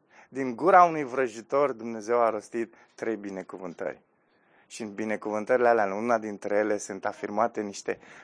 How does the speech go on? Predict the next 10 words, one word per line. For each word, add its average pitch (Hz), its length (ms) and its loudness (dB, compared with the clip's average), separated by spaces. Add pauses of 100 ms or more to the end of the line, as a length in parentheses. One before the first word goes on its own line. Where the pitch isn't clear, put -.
lucruri 113 480 -6
de 104 180 0
excepție 95 760 -4 (200)
cu - 120 -20
privire 95 360 -2
la 87 120 0
Isus, - 400 -6
la 50 100 -8
Mesia. 64 480 -10 (920)
Uh, 92 600 2